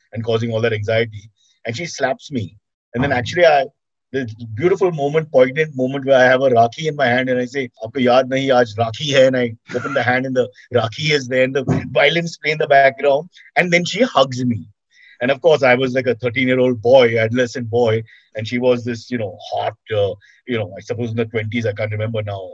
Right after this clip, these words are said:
Speaker 1: hot, you know, very beautiful, very glamorous film star. And, uh, so all the boys said, "How many takes? How many takes for the hug? How many takes?" Same bloody joke I had to listen to for the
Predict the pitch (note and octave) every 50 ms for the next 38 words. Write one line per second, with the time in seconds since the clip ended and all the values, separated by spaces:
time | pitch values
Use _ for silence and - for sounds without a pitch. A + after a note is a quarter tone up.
0 | - - G#2+ G#2+ G#2+ G#2 - G#2+ G#2 G#2 C#3+ C#3 B2+ G#2+ - - G#2+ A2 A#2+ G#2
1 | A#2 D3 F3 E3 - - - - - - C3+ A#2+ A2 - - _ - D3 D#3+ E3
2 | C#3+ - B2 G2+ F2+ - _ _ _ _ _ _ _ _ _ - A2+ A#2 A#2 A#2+
3 | A#2 A2+ A#2 A#2 A2+ A#2 A#2 A2+ A2+ - B2+ - C#3+ E3 F3+ E3 D3 D#3 D#3 E3+
4 | E3 - - E3+ A#3 C#4 C4+ - G#4 G#4+ G#4+ - - - - E3 A#3 D4 D4 -
5 | F3+ - - - - - D#3+ D#3 C3 B2 C#3 D#3 - - - - A3 B3 A#3+ -
6 | D3 - - - G#3 _ - - _ _ - E3 F3+ E3+ F3 G#3 G#3 F3 C3+ A2+
7 | C3 C#3 C#3 C#3 D3+ F3+ F3+ D#3+ A#2+ G#2+ C#3+ D#3 E3 D#3 D#3+ C#3+ C#3+ D3 C#3 A#2+
8 | A2+ G#2+ C3 C3 B2+ A#2+ A2 G2 G#2 - _ _ _ - C#3 D3+ D#3+